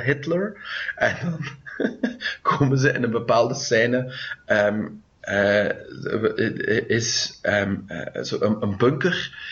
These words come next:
in, in, eh, het eind van de Tweede Wereldoorlog ongeveer uitsluitend bevolkt met tijdreizigers die daar allemaal zijn <laughs> om Hitler af te maken. Enfin, hilarisch. Ehm, en, en dat, dat, dat,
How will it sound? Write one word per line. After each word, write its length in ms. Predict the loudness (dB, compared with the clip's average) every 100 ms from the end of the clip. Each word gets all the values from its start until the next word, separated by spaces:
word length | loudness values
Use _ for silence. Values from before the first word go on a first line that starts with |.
| -14 -2
in, 360 | 0 2 0
in, 300 | 2 2 2
eh, 220 | 2 2 2
het 160 | 0
eind 200 | -2 -2
van 140 | -2 -2
de 80 |
Tweede 400 | 2 0 2 0
Wereldoorlog 840 | 0 0 2 2 2 2 2 0 0
ongeveer 500 | 0 0 0 0 -2 -2
uitsluitend 720 | 0 -2 0 2 2 0 0
bevolkt 840 | 0 0 0 -2 -6 -12 -10 -10 -2
met 320 | -2 -2 -2
tijdreizigers 1200 | -2 0 0 2 2 2 -2 -4 -6 -10 -12 -8
die 120 | 0
daar 200 | 2 2
allemaal 520 | 2 4 4 4 4 2
zijn 600 | 0 0 0 2 0 0 -4
<laughs> 280 | 0 2 4
om 160 | 4
Hitler 920 | 4 2 2 -2 -4 -4 -4 -8 -10 -4
af 320 | -4 -2 -2
te 100 | 0
maken. 380 | 0 -2 -4 -4
Enfin, 320 | -2 0 0 -2 -12 -18 -10
hilarisch. 720 | 0 2 4 2 -2 -4 -8 -10 -14 -16 -18 -8
Ehm, 600 | -2 2 2 2 0 -4 -4
en, 380 | 0 2 2 0
en 200 | 2 2
dat, 160 | 0 -2
dat, 140 | 0
dat, 340 | 2 2 0